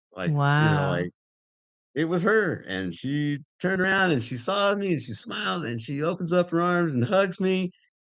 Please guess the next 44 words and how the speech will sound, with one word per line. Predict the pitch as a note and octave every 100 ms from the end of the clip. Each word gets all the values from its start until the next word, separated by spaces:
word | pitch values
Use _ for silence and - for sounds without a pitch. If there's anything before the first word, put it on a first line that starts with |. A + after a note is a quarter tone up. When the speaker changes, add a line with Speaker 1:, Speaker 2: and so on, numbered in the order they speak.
| _ _ -
Speaker 1:
and | C3 B2
says, | D#3+ D#3
"Hi, | A#3+ C#4+ C#4 C4
good | G3+ B3+
to | A3+
see | - B3+ C4 B3+
you, | A#3+ A#3
it's | A3+
been | G3+
so | - G#3+
Speaker 2:
<laughs> |
Ah, | G3+
Speaker 1:
long," | C4+ C4+ C4
you | C4
know? | B3 B3 _
Speaker 2:
it's | - - -
awesome. | F3 F3+ - A3 G3 G#3+ -
Speaker 1:
And | B2
I | B2
knew | B2 C#3 C#3
right | C3 B2 A2+
then. | C3 G#2+ _ _ _ _ _ _ _ _
I | A#2
mean, | B2 B2
I | B2
knew | B2 C#3+ D#3 D#3 D#3 D3+
Speaker 2:
Yeah. | - - C#3+
Speaker 1:
I | A2+
would | A2+ G#2
be | B2
with | A#2 A#2
that | A#2 A2
woman | A2+ A2 G#2+ G2+ - _ _
for | _ G2
the |
rest | G2 F#2
of | -
my | F2+
life | E2+ D#2
right | D#2+ -
then. | - - _ _ _ _ -
And | G#2+
she | - G3+
says, | - G#2+ G2+ G2+